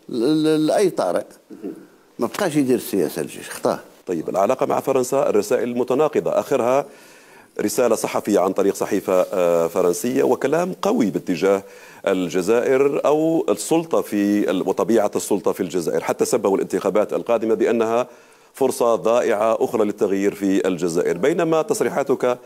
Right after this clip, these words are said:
Speaker 2: أن علاقتك بالرئيس الفرنسي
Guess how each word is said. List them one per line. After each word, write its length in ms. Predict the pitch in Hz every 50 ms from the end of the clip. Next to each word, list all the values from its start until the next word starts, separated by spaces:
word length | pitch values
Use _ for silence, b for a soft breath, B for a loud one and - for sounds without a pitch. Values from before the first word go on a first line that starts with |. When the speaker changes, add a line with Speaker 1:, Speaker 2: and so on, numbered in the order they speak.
| B B B B B B B B
Speaker 2:
أن 360 | 123 127 127 127 120 123 120 - -
علاقتك 500 | - 107 110 110 107 - 143 - 120 -
بالرئيس 440 | 110 98 110 104 104 - 123 110 -
الفرنسي 720 | - - 101 - 107 107 107 101 - - 110 113 127 139